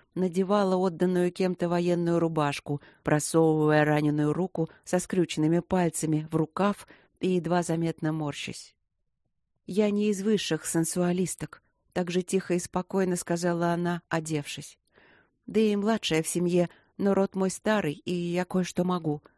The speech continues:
Снайперу нужны спокойствие и вера в свои силы. Ими я, слава Великой Матери,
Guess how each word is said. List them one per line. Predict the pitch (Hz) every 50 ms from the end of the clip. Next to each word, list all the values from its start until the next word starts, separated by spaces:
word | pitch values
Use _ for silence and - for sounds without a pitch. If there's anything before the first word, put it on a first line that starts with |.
| _ - -
Снайперу | - 196 196 214 214 202 - 202 202 202
нужны | 202 196 190 180 190 196 196
спокойствие | - - 190 190 - - 208 214 208 - - 175 202 202 196
и | - - 185 185
вера | 180 170 175 170 170 175
в | -
свои | - - 170 170 170 165
силы. | - - - 165 147 139 147 147 - _ _ _ _ _ _ _ _
Ими | - 190 196 190 196 190
я, | 185 185 185 180 180
слава | - - 170 175 170 170 170 170
Великой | 165 170 170 170 165 - - 160 160
Матери, | 160 165 165 - - 165 156 156 156